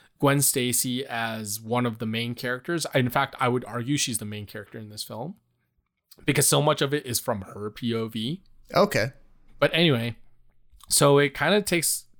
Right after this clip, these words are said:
Speaker 1: uh, picks up where it leaves off, and the supervillain this time is called The Spot, and it's this guy who can tr-, uh, move and absorb power from different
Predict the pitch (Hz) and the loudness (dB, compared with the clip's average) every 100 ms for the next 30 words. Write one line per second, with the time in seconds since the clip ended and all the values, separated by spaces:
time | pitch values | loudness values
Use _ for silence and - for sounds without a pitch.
0 | - 135 123 120 113 139 143 - 123 123 | -8 -2 0 0 0 0 0 0 -2 -4
1 | 120 117 110 104 107 113 - - - - | -4 -4 -4 -4 -4 -6 -8 -10 -16 -20
2 | - 131 127 123 123 120 117 110 127 117 | -6 0 2 4 2 -2 -4 -4 -2 0
3 | 113 - 220 165 156 151 127 120 123 120 | 2 2 2 2 2 2 0 0 -2 -6
4 | 120 117 - - 104 101 107 - - 104 | -6 -4 -4 -4 -6 -6 -10 -16 -8 0
5 | - - 107 98 170 - - - _ - | 0 0 -2 0 0 -2 -16 -18 _ -20
6 | - _ - 123 120 117 113 113 - 131 | -20 _ -4 0 2 2 0 -4 -6 0
7 | 120 - 127 - 151 147 147 143 143 147 | 0 0 0 0 2 2 2 2 0 -2
8 | _ _ _ _ _ _ - - 131 120 | _ _ _ _ _ _ -20 0 4 4
9 | 123 123 - - 127 117 113 110 - - | 4 0 -6 -6 -4 -4 -6 -8 -10 -12
10 | _ 117 113 107 104 101 104 - - - | _ -2 -2 -4 -8 -14 -18 -20 -16 0
11 | 143 170 170 165 156 - 123 123 123 110 | 6 8 8 4 0 -4 -2 -2 -2 -2
12 | 131 113 - 139 131 127 123 135 _ _ | 0 0 -2 0 2 4 2 -2 _ _
13 | - 120 113 135 127 127 | 0 0 2 0 0 -2